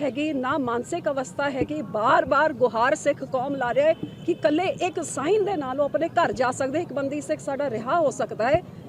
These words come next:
ਲੇਕਿਨ ਨਾ ਸਾਡਾ ਸਿੱਖ ਮੁੱਖ ਮੰਤਰੀ ਭਗਵੰਤ ਮਾਨ, ਆਪਣੇ ਆਪ ਨੂੰ ਸਿੱਖ ਹਿਤੈਸ਼ੀ ਕਹਿਣ ਵਾਲਾ, ਤੇ ਨਾ ਹੀ ਇੱਕ ਮੌਕਾ ਮੰਗਣ ਵਾਲਾ ਉਹ ਕੇਜਰੀਵਾਲ।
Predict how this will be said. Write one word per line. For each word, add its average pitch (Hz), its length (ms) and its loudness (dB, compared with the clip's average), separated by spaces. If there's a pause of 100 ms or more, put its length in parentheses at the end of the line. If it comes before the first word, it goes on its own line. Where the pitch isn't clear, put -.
(200)
ਲੇਕਿਨ 262 480 4
ਨਾ 262 280 2
ਸਾਡਾ 302 380 2
ਸਿੱਖ 285 360 0
ਮੁੱਖ 254 240 -2
ਮੰਤਰੀ 254 380 0
ਭਗਵੰਤ 240 480 -2
ਮਾਨ, 233 340 -2 (160)
ਆਪਣੇ 277 240 -4
ਆਪ 269 160 -2
ਨੂੰ 285 140 -4
ਸਿੱਖ - 260 -2
ਹਿਤੈਸ਼ੀ 247 400 -2
ਕਹਿਣ 294 240 2
ਵਾਲਾ, 277 220 -2 (500)
ਤੇ 330 80 12
ਨਾ 311 180 6
ਹੀ 370 120 8
ਇੱਕ 392 240 4
ਮੌਕਾ 349 320 2
ਮੰਗਣ 311 320 0
ਵਾਲਾ 311 200 4
ਉਹ 330 100 8
ਕੇਜਰੀਵਾਲ। 269 640 0